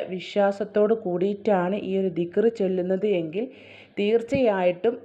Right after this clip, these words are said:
പണം നിങ്ങൾ ഒരിക്കലും നിങ്ങളെ ജീവിതത്തിൽ നിങ്ങൾ ഈ ഒരു പണം നമ്മുടെ കയ്യിൽ കിട്ടുമെന്ന് പ്രതീക്ഷിക്കുന്നില്ല. അതുപോലെയുള്ള കാശ് നമ്മുടെ കയ്യിൽ വന്നു ചേരും. അതുപോലെ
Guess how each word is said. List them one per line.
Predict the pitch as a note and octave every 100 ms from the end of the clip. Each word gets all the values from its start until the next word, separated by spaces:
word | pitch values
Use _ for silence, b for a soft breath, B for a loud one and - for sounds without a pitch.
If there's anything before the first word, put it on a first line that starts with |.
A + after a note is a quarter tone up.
| - -
പണം | G3+ G#3 A#3 A3+
നിങ്ങൾ | G3 G#3+ A3
ഒരിക്കലും | G#3 G#3 - - - C#4 C#4+ C4
നിങ്ങളെ | A#3 A3 A3
ജീവിതത്തിൽ | F#3+ F#3 F#3 F3+ A3 G#3+
നിങ്ങൾ | G3 G3 -
ഈ | G#3+
ഒരു | G#3 G#3 G#3
പണം | F#3+ G3 A3+
നമ്മുടെ | G3+ F#3 G3+ G3+
കയ്യിൽ | F3+ F3 G3+ G3+
കിട്ടുമെന്ന് | F#3+ F3 G3 F#3+ F#3+
പ്രതീക്ഷിക്കുന്നില്ല. | G#3 G3 F#3 G#3+ G#3+ - - A#3 F3+ D#3+ C#3+ - B B B B B
അതുപോലെയുള്ള | G3 A3 A3+ B3+ B3+ C4+ A#3+ G#3 E3+ G3 - -
കാശ് | F#3 E3+ E3+
നമ്മുടെ | G#3 F3+ E3+ F3 F#3+ F#3+
കയ്യിൽ | D#3+ E3+ G3+
വന്നു | F3 D#3+ F3
ചേരും. | F3 D#3+ D3+ D3+
അതുപോലെ | D#3+ E3+ F3+ F3+